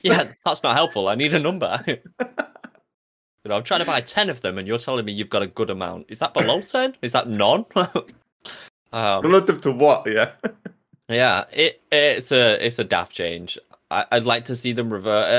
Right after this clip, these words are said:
Speaker 1: it. Um, you know, it's not something I particularly care about, and I think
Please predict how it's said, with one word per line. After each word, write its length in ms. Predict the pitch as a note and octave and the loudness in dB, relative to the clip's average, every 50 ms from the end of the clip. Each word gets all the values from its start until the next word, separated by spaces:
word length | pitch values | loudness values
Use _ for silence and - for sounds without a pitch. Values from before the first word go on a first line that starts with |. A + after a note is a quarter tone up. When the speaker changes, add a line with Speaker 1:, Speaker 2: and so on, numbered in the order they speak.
| G#2 - | 0 -2
Speaker 1:
it. 40 | - _ _ G2 | -8 _ _ -8
Um, 280 | F#2+ F2 F2 F2+ - - | -6 -6 -8 -10 -12 -6
you 60 | - A#2+ | -2 0
know, 140 | A2 C3+ | 2 2
it's 180 | B2 C#3+ - - | 2 0 -2 -2
not 100 | C3+ A#2+ | -4 -4
something 240 | - D#3 D#3 E3 C#3+ | -4 -4 -4 -2 -2
I 80 | G#2+ | -2
particularly 460 | - - - - C#3+ B2+ - C#3+ B2+ A#2+ | -2 -4 -6 -6 -6 -6 -2 -4 -4 -4
care 320 | - G#2+ F2+ G2+ A2 A#2 | -2 0 0 0 0 -2
about, 420 | B2+ B2+ C#3+ D3 D#3+ E3+ - - _ - | -2 -4 -4 -4 -4 -6 -8 -10 _ -6
and 320 | E2+ F2+ F2 F2+ E2+ - - _ - | -6 -6 -6 -8 -10 -14 -16 _ -14
I 40 | G#2 | -14
think 400 | - - A2 G2 F2+ - _ | -8 -6 -6 -6 -6 -10 _